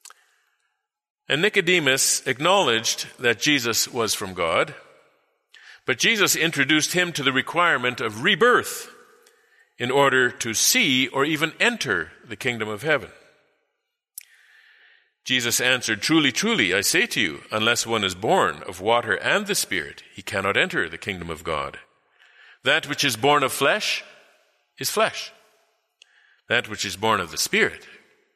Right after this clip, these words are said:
is spirit." What is the imperishable seed? It is the Spirit of God.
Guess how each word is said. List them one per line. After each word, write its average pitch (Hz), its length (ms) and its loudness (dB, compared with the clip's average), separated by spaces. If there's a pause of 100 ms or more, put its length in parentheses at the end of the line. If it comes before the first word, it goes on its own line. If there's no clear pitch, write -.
(120)
is 71 180 -10
spirit." - 560 -6 (2250)
What 127 220 -2
is 127 220 0
the 120 160 -4
imperishable 123 720 -2
seed? 143 400 -8 (1700)
It 110 120 -8
is 101 180 -2
the 104 80 -8
Spirit 90 500 -6
of 113 140 -10
God. 120 360 -6